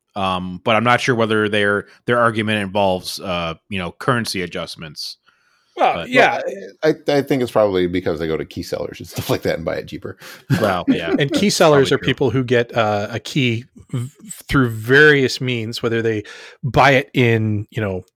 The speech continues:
Speaker 2: um, Bulgaria for pennies on the dollar and then sell it in the United States for, or the, the more expensive currency ratios and blah, blah, blah, blah, blah, which then the person who buys it is on the hook when Valve or the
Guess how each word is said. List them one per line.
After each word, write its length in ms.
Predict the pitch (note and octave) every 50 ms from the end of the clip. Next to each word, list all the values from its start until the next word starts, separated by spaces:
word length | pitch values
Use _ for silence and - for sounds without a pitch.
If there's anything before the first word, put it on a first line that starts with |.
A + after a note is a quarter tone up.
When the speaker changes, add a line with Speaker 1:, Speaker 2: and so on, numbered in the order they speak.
| _ _ -
Speaker 2:
um, 360 | F#2 F2+ F2 F2 F#2 G2+ _ _ -
Bulgaria 560 | - A#2 G2 C#3 D3 C#3+ C#3 B2 B2 B2 C3
for 420 | - - - A2+ G#2 G2+ G#2 G#2 _ -
pennies 420 | - - D3+ C#3+ C3 B2+ A#2+ A2
on 280 | B2 A#2+ A#2+ A#2+ A2+ A2
the 100 | G#2+ G#2
dollar 540 | G2+ A2 C#3 D3+ D#3+ C#3 A#2 A#2 B2+ C#3 - - - - - - - -
and 140 | C#3+ C3+ C3+
then 100 | C3 B2
sell 300 | - - - E3 D3 D3
it 100 | C3+ B2+
in 60 | C#3
the 60 | B2
United 220 | B2 A#2+ A2+ A2 G#2+
States 380 | - - A3 B3+ G#3+ E3+ -
for, 420 | - - D#3+ C3+ B2 A2+ A2+ A2+ -
or 300 | - C#3+ C3 A#2 A2 A2+ - _
the, 200 | - A#2+ A2+ A#2 B2+ -
the 240 | C#3 A#2+ A2 G2+ G2+
more 180 | A2 C3 B2 G#2+
expensive 720 | - - - - F#3+ F#3 - E3 C3+ A2+ G#2+ - - - _ _ _ _ _
currency 460 | - - E3 D3 C3+ A#2+ - - A#2 G#2+
ratios 600 | G#2+ A#2 A#2 A2 - - A#2+ G#2 G#2+ A#2 A#2+ A#2+
and 160 | G2+ G2+ G2 _ - - - - _ -
blah, 120 | C#3 G#2+
blah, 100 | G2+ G2+
blah, 140 | G2+ G2+ F#2+
blah, 100 | - -
blah, 300 | - A3 C4 G#3+ C#3+ C#3
which 220 | D3 C#3 - -
then 180 | - F3+ D#3+ D3
the 60 | C#3
person 320 | - - F#3 D#3+ - -
who 60 | C3+ B2+
buys 360 | A#2+ D3 E3 G3 G3+ D3 C#3+
it 80 | C3
is 100 | A2+ A#2
on 120 | C3 B2 A#2+
the 80 | A#2
hook 260 | G#2 D#3 F#3+ E3 - -
when 260 | C3+ B2 A#2 A2+ A2
Valve 580 | G#2+ B2+ B2 B2 B2 A#2+ B2+ B2+ A#2 - - - -
or 420 | A#2+ A2 G#2+ G#2 G#2 G#2 G#2 G#2
the 240 | G#2 G2+ G#2 G2